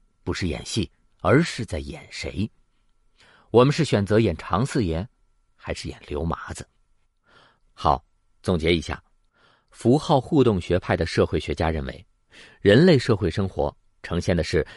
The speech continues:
类似舞台表演的现象和法则。从哲学上讲，人对自我的不断完善和积极塑造是正当状态。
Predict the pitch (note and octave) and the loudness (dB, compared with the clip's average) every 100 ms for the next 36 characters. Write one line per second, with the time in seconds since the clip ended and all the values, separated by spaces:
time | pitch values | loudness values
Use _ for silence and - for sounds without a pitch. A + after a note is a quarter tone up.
0 | - A2+ A2 F#2 - F#2+ E2+ D#2 - G2+ | -6 4 6 6 2 0 0 -4 0 -2
1 | - D#2 B2+ F#2+ C2+ - F#2 C#2+ E2+ C#2+ | 0 0 2 0 -4 -4 -2 -2 -2 -2
2 | - _ - - B1+ - C#2 E2 - _ | -6 _ -8 -6 -6 -6 -8 -8 -12 _
3 | _ _ _ _ _ - G#2+ - F#2+ G#2 | _ _ _ _ _ -2 0 4 4 4
4 | F#2 D#2+ D2 - _ _ - - - F#2 | 0 -2 -6 -10 _ _ -20 -20 -4 2
5 | A2 D3+ D3+ B2 F3+ B2 D2+ D2+ - C#3 | 4 4 2 2 2 4 2 -4 -4 -2
6 | F2 C#2 D#2+ G#2+ C3+ - - - F#3 - | -2 -2 -2 -2 -4 -6 -18 -4 -2 0
7 | C#3+ G#2 - D3 F2+ D#2 - _ _ - | -2 -2 0 0 0 -4 -6 _ _ -12
8 | - - E2+ G#2+ A#2+ B2 C#2+ - | -4 -2 -2 -2 -2 -4 -6 -12